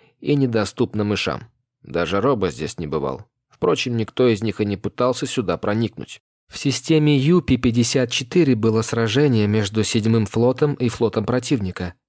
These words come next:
К сожалению, Земной флот проиграл ту битву. Однако в самой системе осталось много останков земной техники. Предполагаю, что там мы можем найти что-то более или менее подходящее,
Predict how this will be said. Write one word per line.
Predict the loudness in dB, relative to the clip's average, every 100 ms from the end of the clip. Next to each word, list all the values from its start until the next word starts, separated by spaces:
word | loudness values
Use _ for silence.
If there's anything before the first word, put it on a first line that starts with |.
| _
К | -2
сожалению, | 0 2 4 4 4 4
Земной | 4 4 2
флот | 2 0 0
проиграл | 0 0 2 0
ту | 0 0
битву. | 0 -2 -6 -8 _ _ -4
Однако | 0 0 2 0
в |
самой | 0 2 2
системе | 2 0 2 2 4 2
осталось | 0 0 2 2 2
много | 2 2 2
останков | 0 0 0 2 2
земной | 2 4 2
техники. | 2 0 0 -6 -4 -6 _ _ _ -4
Предполагаю, | -4 -2 -2 0 0 0 0
что | 2 0
там | 2 0 2
мы | 4
можем | 4 4 4 2
найти | 0 2 0
что-то | 0 -2 -2 0
более | 0 2 2 2
или | 0 0
менее | 0 0 -2 -4
подходящее, | -6 -2 0 0 -4 -12